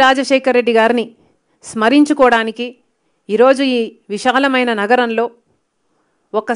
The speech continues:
సెంటు భూమి కూడా లేదు. ఈరోజు హైదరాబాద్ నగరం ఎయిర్‌పోర్ట్ అయితేనేమి,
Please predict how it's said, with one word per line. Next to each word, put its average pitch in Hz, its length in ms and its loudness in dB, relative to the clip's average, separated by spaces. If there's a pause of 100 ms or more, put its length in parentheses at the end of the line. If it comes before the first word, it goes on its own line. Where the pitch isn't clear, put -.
సెంటు 285 280 0 (120)
భూమి 269 340 -2
కూడా 233 200 2 (100)
లేదు. 160 160 -8 (1700)
ఈరోజు 269 340 4
హైదరాబాద్ 269 460 4 (100)
నగరం 262 240 0 (1200)
ఎయిర్‌పోర్ట్ 247 360 0
అయితేనేమి, 254 420 0